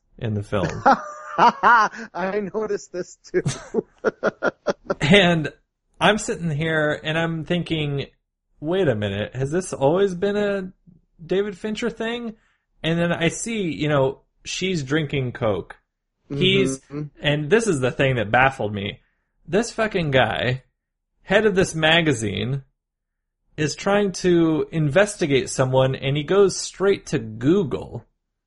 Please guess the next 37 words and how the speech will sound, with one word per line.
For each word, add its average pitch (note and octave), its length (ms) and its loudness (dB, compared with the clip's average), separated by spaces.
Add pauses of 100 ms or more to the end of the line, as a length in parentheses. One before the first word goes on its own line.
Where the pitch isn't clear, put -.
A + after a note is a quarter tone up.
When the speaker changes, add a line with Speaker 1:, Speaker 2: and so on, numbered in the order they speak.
(220)
Speaker 1:
And D3 160 -2
I D3+ 80 8
was C#3 100 2
like, C3 180 6
Speaker 2:
<laughs> - 20 -14
Speaker 1:
"What?" G#2 880 2 (680)
And D3+ 180 4
she's G3+ 540 0 (600)
this D3+ 200 2
big E3+ 260 2
time E3 260 2
hacker D3 520 -2
and A#2+ 180 -4
she D#3+ 160 -8
goes D3+ 280 0
to C3+ 100 -6
Google A#2+ 920 0
and C#3 100 0
I'm C#3+ 120 2
like, C#3 220 2
"What A2+ 640 -6
the - 180 -4
fuck?" A#3 800 -4 (960)
Like, F3 180 -2
what A3 240 4
is A3+ 200 -2
the, F#3 120 -2
like, E3 240 -2
how D4 300 2
is D3 280 4
this C#3 480 4
your D3 100 2
best D#3+ 340 0
course F3 320 0
of A#2 100 -4
action? C#3+ 480 0
Like, A#2+ 260 -6